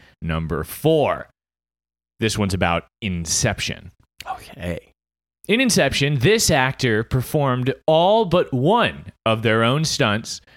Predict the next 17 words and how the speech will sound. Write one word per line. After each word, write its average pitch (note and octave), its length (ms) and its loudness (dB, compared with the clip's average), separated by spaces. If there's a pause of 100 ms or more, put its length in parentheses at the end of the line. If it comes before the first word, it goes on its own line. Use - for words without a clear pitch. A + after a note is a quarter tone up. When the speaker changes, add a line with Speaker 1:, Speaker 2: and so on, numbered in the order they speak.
(120)
Speaker 1:
during B2+ 280 2
the A2+ 100 0
fight - 300 0
scene F2+ 340 -2
in G#2+ 180 -4
the A2+ 80 0
spinning E2+ 600 -4
hallway. C3+ 760 0 (460)
Is G3+ 220 2
it E2 180 -4 (160)
A, D3+ 400 0 (460)
Joseph G2 500 -2
Gordon-Levitt, G2+ 680 -2 (640)
B, D3 460 -2 (360)
Leonardo F#2 720 0
DiCaprio, F#2 880 -2 (380)
C, G#2 580 -2